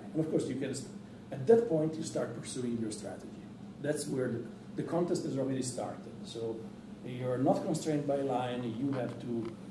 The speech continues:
hopefully, you've read the air before the, st-, the, the starting sound, and you know where to go. Next one. And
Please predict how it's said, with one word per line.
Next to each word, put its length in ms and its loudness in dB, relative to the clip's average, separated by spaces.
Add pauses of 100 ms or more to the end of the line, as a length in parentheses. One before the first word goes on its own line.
(180)
hopefully, 380 0
you've 400 -2
read 160 2
the 180 2
air 300 -2 (100)
before 240 -4
the, 100 -6
st-, 380 -10
the, 240 -6 (180)
the 80 -6
starting 380 -2
sound, 320 -2
and 140 -2
you 80 2
know 100 0
where 160 -2
to 120 -8
go. 120 -10 (2250)
Next 200 -6
one. 300 -4 (3000)
And 420 2